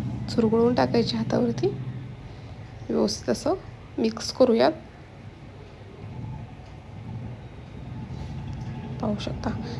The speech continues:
आणि मी ते अर्धा वाटी आहे ना दही घेतलेलं आहे. दही आहे ना ताजं ताजं दही आहे आणि दही फेटून घेतलेलं आहे.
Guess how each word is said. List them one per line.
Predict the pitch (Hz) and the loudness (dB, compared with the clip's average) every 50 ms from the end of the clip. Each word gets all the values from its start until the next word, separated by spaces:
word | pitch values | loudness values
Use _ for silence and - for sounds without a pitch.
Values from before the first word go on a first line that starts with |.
| - - | 0 4
आणि | - 233 247 262 | 6 8 8 8
मी | 262 262 | 8 8
ते | 262 320 349 - - | 8 6 6 6 8
अर्धा | - 233 233 226 247 269 | 8 8 10 12 12 12
वाटी | 262 262 262 - 254 | 12 12 8 8 6
आहे | 226 | 6
ना | 220 254 302 - - | 6 6 2 2 8
दही | 220 240 240 233 247 | 8 10 10 10 10
घेतलेलं | 247 254 247 - 220 220 214 | 10 8 8 8 6 6 6
आहे. | 247 311 - - - - - - - - - | 6 2 2 -2 -10 -12 -12 -12 -8 2 8
दही | 240 269 269 269 285 | 10 10 12 12 12
आहे | 240 220 | 10 10
ना | 247 294 320 - - - - | 8 6 2 -2 -2 6 10
ताजं | 247 233 220 233 247 - | 10 10 10 10 8 6
ताजं | 254 247 254 240 | 6 8 8 10
दही | 262 254 226 233 233 | 10 10 10 10 8
आहे | 233 233 - | 6 6 6
आणि | 240 240 | 6 6
दही | 226 240 240 240 254 247 - | 8 8 8 8 6 6 10
फेटून | 262 226 226 233 226 226 | 8 10 10 10 6 8
घेतलेलं | 220 214 214 - - - - - | 8 6 4 6 4 6 6 6
आहे. | - 220 - 233 285 | 6 4 4 0 -2